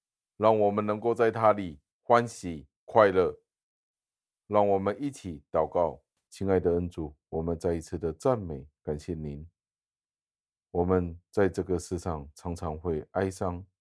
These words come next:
觉得哀愁，面对着许多哀愁的事情，但是我们的确要欢喜快乐，因为这是您所教导我们的旨意。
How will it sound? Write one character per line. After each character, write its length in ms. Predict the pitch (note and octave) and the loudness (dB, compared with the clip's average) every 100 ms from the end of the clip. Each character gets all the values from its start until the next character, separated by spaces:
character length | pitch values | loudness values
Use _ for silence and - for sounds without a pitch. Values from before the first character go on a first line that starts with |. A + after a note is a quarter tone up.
| _ _ | _ _
觉 180 | D#2+ | -8
得 280 | D2+ D#2+ C#2 - | -4 -4 -6 -6
哀 220 | - G#2 | -2 0
愁， 400 | G#2 - C#2 B1 - _ _ _ _ _ _ _ _ | -2 -8 -10 -10 -16 _ _ _ _ _ _ _ _
面 180 | G#2+ F#2+ | -4 0
对 160 | G2+ | -2
着 200 | F#2 F2+ | 0 -2
许 180 | E2 - | -4 -10
多 360 | E2+ F#2 F2+ - | -2 0 0 -2
哀 180 | A2 A#2+ | 0 0
愁 300 | A#2+ - D#2 | -2 -10 -6
的 220 | D2+ D2 | -6 -6
事 240 | C#2+ - | -8 -12
情， 300 | D2 - C#2 D2 _ _ _ _ | -12 -12 -16 -16 _ _ _ _
但 140 | - E2+ | -6 -6
是 140 | - | -4
我 140 | E2+ D#2 | -6 -6
们 180 | D#2+ D#2 | -8 -10
的 140 | D#2+ | -12
确 260 | D#2 F2 E2 | -8 -6 -4
要 260 | D#2+ D2+ D#2+ _ | -2 -4 -8 _
欢 200 | A2 A2+ | -4 -4
喜 380 | G#2+ - C2 C#2+ _ _ | -8 -14 -14 -16 _ _
快 260 | - F2 D#2+ | -6 0 0
乐， 280 | D#2 C#2 - _ _ _ _ _ _ _ _ _ | 0 -6 -10 _ _ _ _ _ _ _ _ _
因 160 | F2 | -2
为 140 | F#2+ F2 | 0 0
这 160 | - | 0
是 300 | F2+ - F2+ D2+ _ | -2 -2 -8 -8 _
您 260 | E2 F2 F#2 | -8 -6 -8
所 380 | - E2 C#2 - _ _ | -4 -4 -4 -8 _ _
教 200 | C3+ G2+ | 2 4
导 140 | D#2 | 2
我 220 | D2+ D2+ | 0 -4
们 200 | C#2+ D2 C#2+ | -6 -10 -8
的 240 | D2 C#2 - | -10 -10 -16
旨 300 | - C#2+ C2+ | -14 -10 -8
意。 240 | D#2 D#2 | -8 -10